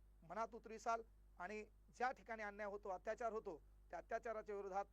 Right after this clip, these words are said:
समर्थनार्थ महत्त्वाची गोष्ट बाबासाहेबांचे विचार म्हणून एक समाज म्हणून एकत्र येसाल, एवढी एक अपेक्षा. चवदार तळ्याचा सत्याग्रह आणि आपल्याला भेटलेलं पाणी ही काही साधीसुधी गोष्ट नाही.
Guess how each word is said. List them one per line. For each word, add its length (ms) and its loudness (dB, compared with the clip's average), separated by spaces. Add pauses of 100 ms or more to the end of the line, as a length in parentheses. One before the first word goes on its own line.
समर्थनार्थ 640 0 (460)
महत्त्वाची 460 -2
गोष्ट 320 2 (420)
बाबासाहेबांचे 580 0
विचार 300 0
म्हणून 220 -6 (280)
एक 120 -2
समाज 340 2
म्हणून 280 -6 (300)
एकत्र 320 -4
येसाल, 340 -2 (260)
एवढी 180 0
एक 140 -2
अपेक्षा. 500 2 (420)
चवदार 360 2
तळ्याचा 300 -2
सत्याग्रह 500 0 (380)
आणि 120 -6
आपल्याला 360 4 (220)
भेटलेलं 380 -6
पाणी 300 4
ही 440 -14
काही 160 -4
साधीसुधी 520 -6
गोष्ट 240 0
नाही. 180 -2